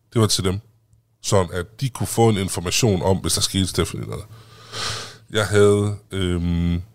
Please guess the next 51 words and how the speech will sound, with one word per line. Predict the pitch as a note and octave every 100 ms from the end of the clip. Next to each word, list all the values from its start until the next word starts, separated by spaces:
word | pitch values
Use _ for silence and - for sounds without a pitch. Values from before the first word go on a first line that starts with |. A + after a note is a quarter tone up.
| _ _ _ _
helt | - A#2
op | G2+
til | G#2+
en |
måned | G#2 A#2+ C#3+
til | G2 -
hendes | D#2+ -
fødsel, | F#2 - - - _ _ _ _ _ _
der | A#2
havde | A2+
jeg | G#2
en |
privat | - G#2+ B2+ G#2+
chauffør | - F#2 A2 E2+
til | - G#2+
at | F2+
være | E2+
standby, | - F2 D2+ E2+ F#2+ A2 G#2+ - _ _ _ _ _ _ _ _
når | G#2+
jeg | G#2 G#2+ G#2
ikke | G#2+
var | F2
hjemme. | D#2+ D#2+ F#2+ - _ _ - _ _ _ _ _ -
Altså, | G#2+ F#2 - - -
jeg | A2+
var | A2 A2+
meget, | A2 A#2+ D3 -
altså, | G2 -
en, | G2+ F2+ - - - - -
<laughs> | -
en | G2+
chauffør, | - G2 C3+ F2
som | E2+ F2+
vi |
har | G2 F2+
her |
i, | F2+ E2+ C2+
i | F2
restauranten, | - - B2+ D#3 F2+
så | -
i | A2
stedet | A2+
for, | G#2
at |
han | G2
holdt | F#2+ G#2
herude | - F#2+ C#3
foran, | G#2
så | G2
holdt | G2 F#2+
han | G2 F2+